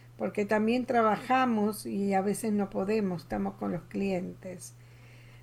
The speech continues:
Así que creo que también tenemos un mensaje de otra persona que estuvo en el programa, que es Marcelino, que él vende casas.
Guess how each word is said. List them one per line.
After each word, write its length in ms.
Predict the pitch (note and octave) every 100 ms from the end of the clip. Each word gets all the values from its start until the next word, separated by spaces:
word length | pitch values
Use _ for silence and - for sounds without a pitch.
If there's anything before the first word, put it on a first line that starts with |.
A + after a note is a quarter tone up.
| -
Así 320 | G#3 G3+ D4
que 160 | D#4 C4+
creo 180 | E4 F4
que 120 | E4+
también 380 | D4+ C#4+ D4+ D4+
tenemos 520 | D4+ C#4 D#4 D#4+ -
un 100 | C4+
mensaje 420 | C#4 - C4+ C#4+
de 80 | B3+
otra 240 | C4 C4+ -
persona 400 | G#3+ C4 C4+ B3
que 100 | A3+
estuvo 260 | A#3+ A#3+
en 80 | A#3+
el 80 | G#3+
programa, 500 | G#3+ G#3 A#3+ C4 -
que 100 | G#3+
es 80 | G#3
Marcelino, 840 | G#3+ F3 - F#3+ G#3+ A3 F#3+ F3+ E3 - - - - - - -
que 180 | G#3
él 120 | A3 A3+
vende 400 | A#3+ B3 A#3 -
casas. 840 | B3+ G3+ - - E3+ - - -